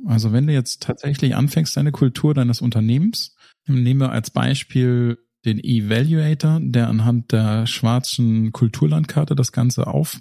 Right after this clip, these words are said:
aufmalt, sozusagen misst, der, der, der würde dir quasi so eine Art,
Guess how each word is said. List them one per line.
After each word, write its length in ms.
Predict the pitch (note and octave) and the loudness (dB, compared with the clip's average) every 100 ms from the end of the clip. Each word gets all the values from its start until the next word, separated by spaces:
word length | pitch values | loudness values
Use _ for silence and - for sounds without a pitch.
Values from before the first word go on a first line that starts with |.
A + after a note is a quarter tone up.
| A3 | -14
aufmalt, 640 | - C3+ C3+ B2+ B2+ C#3 C3+ | -4 -4 0 -2 0 0 -2
sozusagen 440 | C3 - A#2 A2 | -6 -4 -2 0
misst, 300 | B2+ F#3+ - _ _ _ - _ _ _ _ - | 0 -2 -10 _ _ _ -20 _ _ _ _ 0
der, 460 | A#2+ B2 B2 A#2+ - _ _ - | 2 2 0 -2 -8 _ _ -4
der, 220 | B2 A#2 | -2 0
der 280 | A2+ A#2+ A2 | 0 0 2
würde 220 | C3+ D#3 | 2 2
dir 180 | B2 A#2+ | 0 -2
quasi 460 | - A#2+ C3 C3 | 0 0 2 2
so 100 | A#2 | 2
eine 140 | A#2+ A2+ | 0 0
Art, 320 | A#2 A#2 | 0 -2